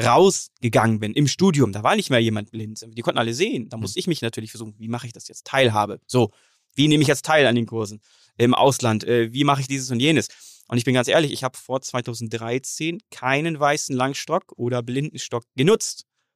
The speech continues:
Speaker 1: weil ich dachte, „Ja, ich sehe zwar schlecht, aber ist mir egal, will ich nicht. Und ich will auch nicht, dass es andere wissen.“
Speaker 2: Ja, okay.
Speaker 1: Ja, das war natürlich nicht cool. Und <laughs> als ich dann zurück nach Deutschland kam, habe ich mich hingesetzt und gesagt, „Ey, du musst doch jetzt endlich mal, äh,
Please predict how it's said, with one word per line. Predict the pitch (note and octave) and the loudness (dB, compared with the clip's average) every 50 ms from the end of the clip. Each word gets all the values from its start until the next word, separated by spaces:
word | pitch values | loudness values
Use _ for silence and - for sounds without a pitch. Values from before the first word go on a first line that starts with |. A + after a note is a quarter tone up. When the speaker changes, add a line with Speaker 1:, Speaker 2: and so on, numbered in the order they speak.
| _ _ _ _ _ _ | _ _ _ _ _ _
Speaker 1:
weil | - A2+ | -2 -2
ich | A#2+ - | -2 -2
dachte, | C3 A#2 - G2+ | -4 -6 -6 -8
„Ja, | G#2 A2 | -10 -10
ich | G#2+ - | -12 -12
sehe | - A#2 - | -12 -12 -12
zwar | - - F#3 D#3+ | -10 -10 -10 -10
schlecht, | - - A2+ A2+ - | -10 -12 -14 -14 -14
aber | A2 A2 | -14 -14
ist | A2 - | -12 -10
mir | A#2 A#2 | -10 -8
egal, | A2+ B2 C#3+ C#3 A#2+ A#2+ | -6 -4 -4 -4 -4 -4
will | C3+ D3 | -6 -8
ich | C3+ - | -10 -12
nicht. | - - - | -14 -8 -2
Und | B2 | 0
ich | C3+ A#2+ | 0 2
will | A#2+ D#3 | 4 4
auch | D#3+ D3+ | 4 4
nicht, | D#3 D3+ | 2 0
dass | D3 C3+ | -2 -2
es | C#3+ D#3+ | 0 2
andere | D#3+ G3 F3 D3+ B2+ | 2 4 4 4 4
wissen.“ | A#2+ A2+ - - - _ _ _ _ _ - | 4 2 0 -2 -10 _ _ _ _ _ -4
Speaker 2:
Ja, | G#2 G2 F2+ F#2+ A2 A#2+ | -2 -2 -2 -2 -6 -12
okay. | G#2+ E2 - G2 G#2 B2 C3+ _ - G#2+ A#2+ C3+ A2 _ _ _ _ _ _ _ _ _ _ - | -14 -14 -8 -6 -6 -6 -8 _ -14 -16 -14 -16 -18 _ _ _ _ _ _ _ _ _ _ 0
Speaker 1:
Ja, | A#2+ B2+ A2+ - _ _ - | 2 2 2 0 _ _ -16
das | - - - | -14 -10 -6
war | B2+ B2 B2+ | -4 -4 -4
natürlich | B2 A#2 A2+ A#2+ | -4 -4 -4 -4
nicht | F#3+ - - - | -4 -4 -2 -4
cool. | C4+ C#4 - _ _ _ _ _ A#2 - A2 G2+ - - - | -4 -4 -6 _ _ _ _ _ -14 -6 -4 -2 -2 -2 0
Und | B2+ C3 C#3 D3 C#3+ | 2 4 4 6 4
<laughs> | - - - | 4 4 4
als | A3 F3 | 4 4
ich | D3+ - | 4 4
dann | - - - | 4 2 4
zurück | - G3 F3+ G#3 - | 4 4 4 4 2
nach | E3 - | 2 4
Deutschland | A3+ - - - - G#3 F#3 D#3+ | 4 4 4 4 2 4 4 6
kam, | F#3+ F#3+ F#3+ F#3+ - - - - - - | 6 6 4 4 0 -4 -12 -14 -6 0
habe | - D3+ F3 | 2 4 6
ich | F3 | 6
mich | F3 D#3+ C#3 | 6 4 4
hingesetzt | D#3+ G#3+ A#3 A3+ F#3+ F#3 F#3+ F#3+ - | 4 4 4 4 4 4 2 0 0
und | |
gesagt, | D#3+ C3+ B2 - _ _ _ _ _ _ _ - | -2 -4 -4 -4 _ _ _ _ _ _ _ -10
„Ey, | - A2+ | -6 -4
du | A2 A2+ A2 | -2 -2 0
musst | A2 A#2 C#3 D3 - - | 2 2 0 0 0 -4
doch | C#3 B2 | -6 -6
jetzt | B2 C3 B2+ - - | -8 -10 -10 -10 -10
endlich | C3+ C3+ C#3+ C3+ B2+ | -10 -10 -8 -8 -6
mal, | B2 A#2+ A#2+ A#2+ G#2+ - A#2+ | -4 -4 -2 -4 -4 -6 -10
äh, | A2+ F#2 F#2+ - - - | -12 -12 -12 -14 -16 -20